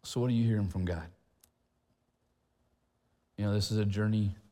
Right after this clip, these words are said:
That's part of my journey. And yet God says, "Man, it's part of all of our journey if we're not wise in listening to him." He's built rhythms of life for us. He says, "I created you. I know how you'll thrive.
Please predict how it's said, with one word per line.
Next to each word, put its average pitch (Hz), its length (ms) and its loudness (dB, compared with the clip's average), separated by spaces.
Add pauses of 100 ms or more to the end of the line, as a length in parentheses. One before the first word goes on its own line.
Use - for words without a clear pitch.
(1300)
That's - 160 -12
part 123 200 0
of 113 60 2
my 123 180 0
journey. 104 420 0 (520)
And 107 160 0
yet 104 200 -2
God 107 280 -4
says, 101 340 -4
"Man, 113 240 0
it's 104 120 -4
part 165 220 0
of 131 220 0 (140)
all 131 180 2
of 135 80 0
our 127 80 2
journey 98 360 0
if 92 120 -6
we're 104 100 0
not 107 340 0 (680)
wise 90 600 -2
in 90 200 0
listening 92 440 -2
to 82 100 -6
him." 76 260 -4 (1300)
He's 104 180 -2
built 104 420 -2 (680)
rhythms 113 480 2
of 95 140 0
life 95 380 0
for 85 180 -6
us. - 180 -16
He 98 100 -6
says, 95 260 -2
"I 95 120 -4
created 113 560 0
you. 95 120 -14 (540)
I 95 120 -2
know 123 200 2
how 135 160 0
you'll 110 200 2
thrive. 92 520 -4